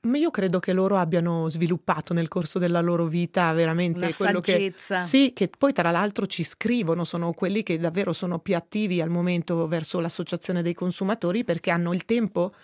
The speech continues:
Speaker 1: di soffermarsi su delle questioni che ritengono essere importanti e che lo sono in effetti per tutta la collettività, ma hanno il tempo di, eh, vederle. Loro hanno,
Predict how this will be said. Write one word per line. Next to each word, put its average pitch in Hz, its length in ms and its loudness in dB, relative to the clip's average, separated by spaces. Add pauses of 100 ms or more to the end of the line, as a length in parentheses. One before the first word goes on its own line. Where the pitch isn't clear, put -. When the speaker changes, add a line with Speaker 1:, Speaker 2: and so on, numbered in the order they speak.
(140)
Speaker 1:
di 185 100 -4
soffermarsi 202 880 0 (180)
su - 220 0
delle 196 240 2
questioni 254 460 2
che 190 140 0
ritengono 175 520 0
essere 175 300 -2
importanti 240 480 -2
e - 20 -2
che 220 140 2
lo 220 100 2
sono 196 300 0
in 160 60 -2
effetti 165 360 -4
per 170 160 -2
tutta 196 240 -6
la 165 80 -2
collettività, 202 580 -2
ma 294 100 -4
hanno 190 140 0
il 175 120 -6
tempo 208 400 0 (240)
di, 208 240 0
eh, 185 340 -2
vederle. 180 460 4
Loro 233 220 4
hanno, 180 280 2